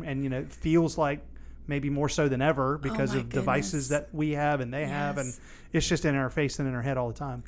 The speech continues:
Speaker 1: You, your kids are gonna get to live a different life now.
Speaker 2: Yeah.
Speaker 1: In, in, in the here and now.
Speaker 2: Yes.
Speaker 1: Right.
Speaker 2: And that knowledge, I'm also like, knowledge is power. So, like, give your kids the knowledge to know that, you know, they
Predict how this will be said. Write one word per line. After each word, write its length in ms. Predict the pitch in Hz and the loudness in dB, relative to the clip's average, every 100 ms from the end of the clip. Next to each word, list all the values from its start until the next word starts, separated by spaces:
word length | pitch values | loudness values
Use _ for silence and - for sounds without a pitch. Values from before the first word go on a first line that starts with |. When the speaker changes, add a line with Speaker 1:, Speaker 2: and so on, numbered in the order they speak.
| - - - - - - | -16 -16 -16 -16 -16 -4
Speaker 1:
You, 80 | 165 | -2
your 180 | 175 143 | -2 2
kids 220 | 160 151 | 2 4
are 40 | |
gonna 140 | 147 139 | 2 2
get 160 | 135 | 0
to 80 | 151 | 0
live 220 | 131 135 | 0 0
a 40 | 127 | 0
different 300 | 131 - 123 | -2 -2 0
life 260 | 135 151 | 0 0
now. 300 | 127 107 117 - | -2 -4 -6 -8
Speaker 2:
Yeah. 260 | - 190 185 - - | -6 -6 -8 -8 -2
Speaker 1:
In, 180 | 139 160 | 0 2
in, 280 | 139 139 - | 2 0 0
in 180 | 143 131 | 0 2
the 60 | |
here 220 | 127 156 127 | 2 2 2
and 80 | |
now. 280 | 120 123 107 - | 0 -2 -6 -12
Speaker 2:
Yes. 420 | 196 113 104 - | -8 -8 -6 -2
Speaker 1:
Right. 180 | 127 123 - - | -2 -2 -6 -8
Speaker 2:
And 160 | 214 220 | -2 0
that 160 | 226 214 | 0 0
knowledge, 460 | 196 220 196 185 202 | 2 2 2 0 -2
I'm 140 | 208 | -2
also 280 | 240 226 - | -2 -2 -6
like, 180 | 165 190 | -8 -4
knowledge 380 | 190 208 247 170 | -2 0 0 -2
is 100 | - | -4
power. 540 | - 185 196 160 - - - - - - | 0 2 2 -2 -8 -12 -12 -14 -14 -12
So, 180 | - 214 | -6 -2
like, 280 | 196 180 - | -2 -4 -6
give 320 | 196 233 208 | -2 -2 -2
your 100 | 180 | -6
kids 280 | 208 202 - | -4 -4 -4
the 100 | 180 | -4
knowledge 500 | 180 202 220 175 170 | 0 2 2 0 -4
to 120 | 180 | -4
know 400 | 170 208 220 185 | -2 0 0 -2
that, 340 | 175 170 156 - - - - - | -4 -4 -6 -10 -18 -18 -18 -12
you 140 | 196 196 | -6 -4
know, 160 | 190 | -2
they 180 | 196 | -4